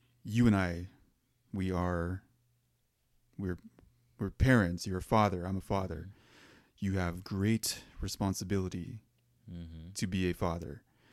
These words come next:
Speaker 1: You have great responsibility to pay your bills and, you know,
Speaker 2: Take, take care
Speaker 1: make
Speaker 2: of your
Speaker 1: sure
Speaker 2: household.
Speaker 1: that, you know, food's on the table, all that shit,
Speaker 2: Mm-hmm.
Speaker 1: right? So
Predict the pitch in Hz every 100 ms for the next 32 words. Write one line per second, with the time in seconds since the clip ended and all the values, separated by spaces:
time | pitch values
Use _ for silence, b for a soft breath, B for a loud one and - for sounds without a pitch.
0 | b b b - 98 101 101 92 90 87
1 | 92 92 - _ _ _ - 104 113 107
2 | - 101 98 98 92 92 90 - 104 92
3 | 92 98 104 104 147 98 82 - - -
4 | 92 90 90 90 98 _ _ _ _ -
5 | 95 87 92 - - - - 85 - 92
6 | 90 101 92 95 87 80 - - 95 -
7 | 92 92 92 98 98 107 107 127 110 90
8 | 95 101 104 - 113 90 95 - B B
9 | B B B - 123 117 104 104